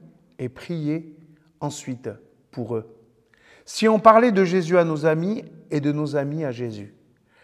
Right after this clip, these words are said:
la réponse de Philippe à Nathanaël, qui doute de Jésus,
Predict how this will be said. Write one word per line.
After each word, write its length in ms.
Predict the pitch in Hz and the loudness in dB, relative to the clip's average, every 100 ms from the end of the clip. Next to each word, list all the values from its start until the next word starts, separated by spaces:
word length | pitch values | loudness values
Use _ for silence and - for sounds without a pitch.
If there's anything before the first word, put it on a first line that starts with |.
| _ _ | _ _
la 100 | 120 | -4
réponse 380 | 123 139 160 156 | -2 -2 -2 -4
de 80 | 135 | -4
Philippe 400 | - 151 160 156 | -6 -6 -4 0
à 60 | 131 | 0
Nathanaël, 760 | 131 127 123 120 117 143 180 - - _ _ | 0 0 0 0 0 0 -2 -8 -20 _ _
qui 120 | - | -10
doute 240 | 135 254 214 | -2 0 2
de 100 | 156 | 0
Jésus, 640 | 156 180 226 226 - - | 2 0 0 -4 -6 -20